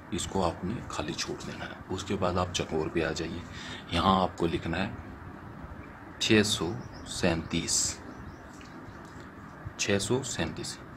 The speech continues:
ठीक है। इसके बाद यहाँ आपको लिखना है एक और एक के साथ एक लिखना है स, स।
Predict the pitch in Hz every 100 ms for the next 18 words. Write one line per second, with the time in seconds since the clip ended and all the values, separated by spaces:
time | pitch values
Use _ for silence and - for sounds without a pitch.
0 | - - - - - - - - 110 113
1 | 117 - - - - 95 98 95 87 85
2 | 90 - 82 73 - 78 80 - - -
3 | - 85 95 117 - - - - - -
4 | - - 92 - 104 - 80 - 76 82
5 | 80 76 - 104 120 - 82 - - -
6 | - - - - - - - - -